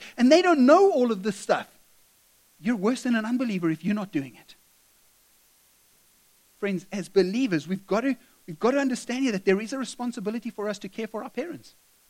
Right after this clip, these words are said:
We have to care for those who are in the family. Here's the key point, One Timothy chapter five and verse sixteen. "If any believing woman or man has relatives who are widows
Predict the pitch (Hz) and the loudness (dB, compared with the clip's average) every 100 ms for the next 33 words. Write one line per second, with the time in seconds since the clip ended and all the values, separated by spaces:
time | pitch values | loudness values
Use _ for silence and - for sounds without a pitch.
0 | _ _ _ _ _ _ _ _ _ _ | _ _ _ _ _ _ _ _ _ _
1 | _ _ _ _ _ 185 196 247 247 - | _ _ _ _ _ -6 -4 -2 -4 -4
2 | 262 - 277 277 262 220 233 226 - _ | -6 -4 -6 -4 -2 2 2 0 -14 _
3 | 214 220 233 220 233 254 220 110 113 _ | -2 0 0 -4 -4 -4 -4 -6 -10 _
4 | _ _ _ _ _ _ _ _ _ - | _ _ _ _ _ _ _ _ _ -6
5 | 226 226 - 233 - 226 160 - - _ | -4 -4 -6 -6 -4 -4 -4 -8 -20 _
6 | 190 208 - 208 202 - 196 - 190 170 | -4 -2 -4 -6 -8 -6 -6 -6 -2 -2
7 | 175 165 170 - 156 - 123 127 _ _ | -2 -6 -8 -8 -12 -12 -14 -14 _ _
8 | _ _ 190 190 202 247 285 285 240 233 | _ _ -4 -2 -4 -2 -2 -2 -2 0
9 | 240 208 165 151 170 170 240 277 247 170 | 0 0 0 -2 -2 2 4 2 -2 -8
10 | - _ _ _ _ _ _ _ _ _ | -14 _ _ _ _ _ _ _ _ _
11 | _ - - 196 185 185 208 220 220 220 | _ -20 -2 0 2 2 2 0 0 -6
12 | 190 190 190 151 139 151 190 254 302 302 | -4 -6 -2 0 0 -2 2 4 4 0